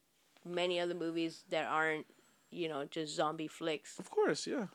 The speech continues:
Speaker 1: And, and I don't know. It's just a guy that I've, I've pretty much watched his work for so many years now. Not since I was a little kid, 'cause I didn't know about all this since I was really young, but,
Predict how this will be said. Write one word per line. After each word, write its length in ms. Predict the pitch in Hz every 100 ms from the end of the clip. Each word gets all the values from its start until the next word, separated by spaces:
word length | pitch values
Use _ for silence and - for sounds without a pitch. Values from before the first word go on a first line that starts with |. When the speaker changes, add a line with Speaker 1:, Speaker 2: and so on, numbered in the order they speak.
| _ -
Speaker 1:
And, 100 | 175
and 280 | 175 190 180 _ _ _
I 60 | -
don't 120 | 370
know. 160 | 277 170 _ _ -
It's 120 | -
just 200 | 254 -
a 40 |
guy 280 | 233 202 214
that 120 | 196 180
I've, 220 | 180 175
I've 360 | 170 165 _
pretty 140 | - 208
much 200 | 196 -
watched 400 | 175 170 170 -
his 160 | 175 151
work 320 | 160 160 151
for 200 | 175 151
so 160 | - 165
many 200 | 160 156
years 260 | 151 147
now. 240 | 147 139 151 _ _ - _ -
Not 180 | 208 285
since 140 | 285
I 80 | 262
was 100 | 247
a 40 |
little 180 | 220 208
kid, 280 | - 190 190
'cause 120 | 165
I 40 | 165
didn't 120 | 165
know 120 | 165
about 160 | 165 170
all 140 | 170
this 200 | 170 175
since 140 | - 175
I 80 | 170
was 160 | 165
really 160 | 175 170
young, 260 | 170 196
but, 220 | 185 151